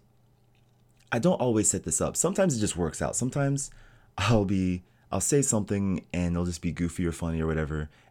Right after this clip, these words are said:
And then later on, I'll call back onto what I said or what somebody else in my friend group said. But then sometimes there are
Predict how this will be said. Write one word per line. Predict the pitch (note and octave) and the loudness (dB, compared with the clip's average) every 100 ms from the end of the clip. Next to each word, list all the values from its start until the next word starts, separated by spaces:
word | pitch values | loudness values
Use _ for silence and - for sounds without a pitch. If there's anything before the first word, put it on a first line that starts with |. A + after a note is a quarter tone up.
| - | -2
And | F#2+ | 0
then | F#2 | 2
later | F#2+ F#2 | 2 2
on, | F#2 F2 | 2 0
I'll | |
call | E2+ G2+ F#2+ | -2 -2 0
back | F2+ F2 | 0 -2
onto | E2+ E2 | -4 -4
what | E2+ E2+ | -4 -2
I | F2 E2+ | -2 -2
said | - D#2 | -2 -2
or | D#2 | -2
what | D#2 E2 | -2 -2
somebody | D#2 E2 D#2+ | -2 -4 -2
else | D#2+ - | -2 -2
in | |
my | D2+ | -6
friend | C#2+ D2 | -6 -6
group | C#2+ C2+ | -6 -8
said. | - C#2 C#2 - - - - _ _ _ | -8 -6 -8 -12 -20 -20 -20 _ _ _
But | - E2 | -8 -4
then | E2+ D#2 D2+ C#2+ C#2+ | -4 -4 -4 -8 -10
sometimes | - G2 F2+ F2 D#2+ D2+ D2+ | -6 -2 -2 -2 -4 -4 -4
there | E2 | -4
are | F2+ G#2+ G#2 | -2 0 0